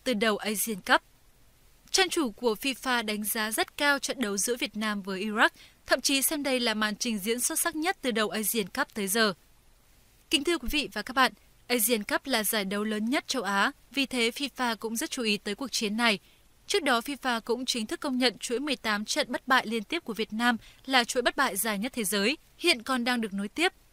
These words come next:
Đáng tiếc, trước Iraq, Việt Nam đã phải dừng lại chuỗi trận này. Mô tả về cuộc chiến tối qua giữa Việt Nam và Iraq, trang chủ fifa giật dòng tít. "Iraq chiến đấu với Việt Nam như trong phim kinh dị."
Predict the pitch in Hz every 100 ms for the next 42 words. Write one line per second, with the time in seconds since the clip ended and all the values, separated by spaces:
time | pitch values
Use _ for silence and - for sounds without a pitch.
0 | _ - 233 226 - 359 - - 339 226
1 | 214 311 - _ - - 285 311 285 277
2 | 302 233 185 220 196 208 175 214 247 214
3 | 208 208 180 _ _ _ _ _ - _
4 | _ - 381 370 302 226 226 220 220 -
5 | 240 220 220 220 269 247 208 226 233 277
6 | 208 220 208 190 196 214 285 - - _
7 | - 359 - 320 415 269 254 254 233 214
8 | 226 214 208 - 294 370 _ _ _ _
9 | _ - 339 359 - - 262 226 214 226
10 | 220 214 285 285 226 247 233 - - -
11 | 339 339 - 262 277 233 254 226 240 247